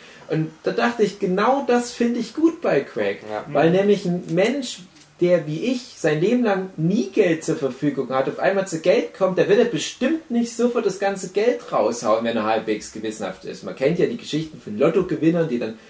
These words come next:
Speaker 1: innerhalb von einer Woche wirklich alles ausgeben,
Speaker 2: Mhm.
Speaker 1: aber Craig machte halt auch nicht den Eindruck und ich dachte mir, „Ja, das ist perfekt repräsentiert.“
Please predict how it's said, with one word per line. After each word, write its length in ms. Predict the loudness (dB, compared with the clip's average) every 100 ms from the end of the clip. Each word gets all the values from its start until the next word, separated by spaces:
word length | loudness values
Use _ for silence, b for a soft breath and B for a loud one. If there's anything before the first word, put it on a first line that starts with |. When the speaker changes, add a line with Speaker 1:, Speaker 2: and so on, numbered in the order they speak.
| B
Speaker 1:
innerhalb 280 | -6 -2 -2
von 120 | -2
einer 100 | -2
Woche 200 | 0 0
wirklich 320 | 2 0 -2 -6
alles 240 | -4 -4
ausgeben, 360 | -4 -4 -4 -4
Speaker 2:
Mhm. 40 |
Speaker 1:
aber 160 | -2 -2
Craig 300 | 0 0 2
machte 340 | -2 0 0
halt 140 | 2 2
auch 60 |
nicht 200 | 0 -2
den 120 | -2 -4
Eindruck 380 | -4 -4 -4
und 80 | -4
ich 80 | -4
dachte 220 | -6 -6
mir, 60 | -4
„Ja, 100 | -4
das 120 | -4
ist 180 | -8 -10
perfekt 520 | -12 -6 -6 -6 -6
repräsentiert.“ 840 | -6 -6 -8 -6 -8 -4 -2 -2